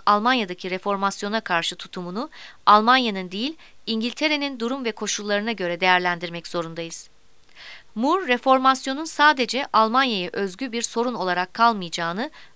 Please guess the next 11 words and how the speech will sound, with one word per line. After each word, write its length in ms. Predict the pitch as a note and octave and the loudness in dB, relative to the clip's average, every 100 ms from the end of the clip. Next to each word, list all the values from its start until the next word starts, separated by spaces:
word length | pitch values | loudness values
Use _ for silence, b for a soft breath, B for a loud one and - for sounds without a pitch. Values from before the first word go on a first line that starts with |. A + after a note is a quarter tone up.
| - | 0
önceden 440 | C#4+ A#3+ G#3+ A3+ | 0 2 0 0
fark 340 | - G3+ F#3+ F#3 | 2 0 0 -8
etmişti 480 | - F3 - E3+ - - B B - | -8 -6 -6 -8 -14 -20 B B 2
ve 160 | G#3 | 2
kısa 280 | - A3 D#4+ | 2 -2 0
süre 300 | C4 G3+ F3+ | 0 -4 -4
sonra 440 | - F#3 F3 A3+ D4 B B G#3 | -2 -2 0 -2 -4 B B -8
Luthercilik 720 | A#3+ A3+ G3 F#3 G#3+ C4 - | -2 2 2 0 -8 -8 -8
İngiltere'de 600 | G3+ G#3+ B3+ A#3 G3 B3 | -8 -4 -2 -2 -2 -4
kendini 440 | - G3 F#3+ G3+ | -2 -2 -2 -8
hissettirmişti. 920 | F#3+ - E3+ - E3 D#3+ - - - | -8 -6 -8 -6 -8 -6 -6 -8 -18